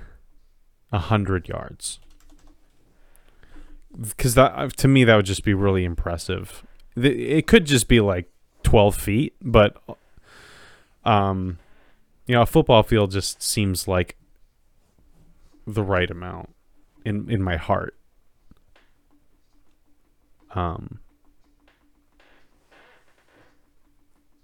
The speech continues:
which is where a lot of the cholesterol from the chicken I eat goes.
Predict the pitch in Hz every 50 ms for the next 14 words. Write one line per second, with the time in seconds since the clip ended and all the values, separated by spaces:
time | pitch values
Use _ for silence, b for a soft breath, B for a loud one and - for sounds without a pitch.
0 | _ _ _ _ - 107 92 101 87 - 101 92 87 90 90 92 92 90 87 87
1 | 85 92 - - - 95 87 - - 95 85 82 82 - 90 90 85 87 - -
2 | - 95 - 90 82 - - - - - - - - - - - - - - -